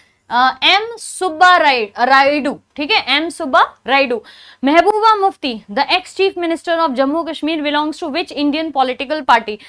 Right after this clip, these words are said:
दो हज़ार अठारह की जब हम बात करें तो महबूबा मुफ्ती, मुफ्ती की जो पार्टी है उसके द्वारा कई सारे जम्मू कश्मीर के अंदर एजिटेशन किए गए थे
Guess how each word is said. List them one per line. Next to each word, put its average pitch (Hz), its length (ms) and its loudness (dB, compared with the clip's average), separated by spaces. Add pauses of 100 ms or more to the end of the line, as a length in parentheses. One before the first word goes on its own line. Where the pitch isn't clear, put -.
(220)
दो 277 80 4
हज़ार 381 240 4
अठारह 370 400 2
की 381 160 -6
जब 359 180 -6
हम 359 140 -4
बात 320 260 2
करें 330 280 -2
तो 392 120 -8
महबूबा 330 480 -2
मुफ्ती, 330 520 -6
मुफ्ती 277 420 -4
की 349 180 -4
जो 359 140 -4
पार्टी 359 460 2
है 294 300 2 (320)
उसके 285 280 -2
द्वारा 339 300 4
कई 349 240 -2
सारे 330 300 -2
जम्मू 294 260 -2
कश्मीर 311 340 -6
के 294 100 -8
अंदर 311 300 -2
एजिटेशन 339 580 -4
किए 285 220 -4
गए 240 220 -4
थे 349 120 -4